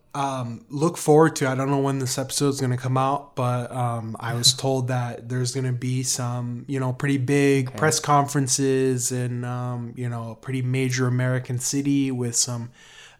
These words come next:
Speaker 1: big American civil rights leaders. So, um, yeah, keep your eye out. These,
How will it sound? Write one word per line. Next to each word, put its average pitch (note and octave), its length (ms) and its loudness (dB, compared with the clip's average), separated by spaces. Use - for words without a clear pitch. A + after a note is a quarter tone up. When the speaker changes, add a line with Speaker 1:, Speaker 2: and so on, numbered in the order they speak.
Speaker 1:
big D3+ 540 8
American C#3 880 0
civil C3 480 0
rights D3 380 2
leaders. D3 600 4
So, B2+ 640 -2
um, B2 440 -6
yeah, G3+ 240 -2
keep F3 220 -2
your G#3 140 6
eye G#3 160 4
out. F3 180 2
These, C3+ 200 -4